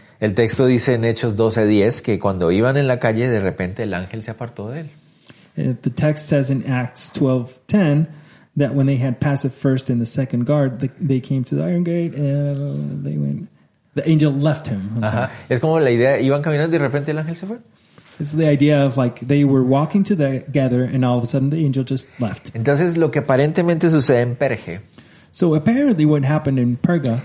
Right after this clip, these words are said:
Speaker 1: es que Juan Marcos decide irse sin avisarles, simplemente desaparece, se va un día.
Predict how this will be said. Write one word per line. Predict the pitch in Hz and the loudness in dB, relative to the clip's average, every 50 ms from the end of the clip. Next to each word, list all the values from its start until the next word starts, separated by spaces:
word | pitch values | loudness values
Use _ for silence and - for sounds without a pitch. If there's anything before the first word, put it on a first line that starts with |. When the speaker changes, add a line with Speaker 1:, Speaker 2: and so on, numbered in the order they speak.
| - - | -8 -10
Speaker 1:
es | 107 104 | -10 -8
que | - 131 113 | -6 -8 -8
Juan | 123 123 117 107 | -6 -8 -8 -6
Marcos | 98 92 92 92 - - 98 95 95 - | -6 -6 -6 -6 -8 -10 -10 -10 -10 -12
decide | 98 85 - 90 87 87 90 90 92 | -12 -12 -10 -6 -4 -4 -4 -2 -2
irse | 123 123 113 - 131 113 | -2 -4 -4 -4 -8 -8
sin | - - 120 101 98 | -8 -8 -8 -6 -6
avisarles, | 90 85 80 - - 98 92 110 - - - | -6 -8 -10 -10 -10 -10 -8 -8 -8 -10 -8
simplemente | - 110 95 101 104 98 101 101 104 104 | -10 -10 -10 -8 -8 -10 -10 -10 -10 -10
desaparece, | 98 - - - - 85 87 98 113 - - | -10 -10 -12 -14 -12 -10 -8 -8 -10 -10 -14
se | - - 80 | -14 -14 -10
va | 82 92 90 90 | -10 -8 -8 -10
un | 90 90 90 | -10 -12 -12
día. | 95 92 - - | -12 -12 -12 -14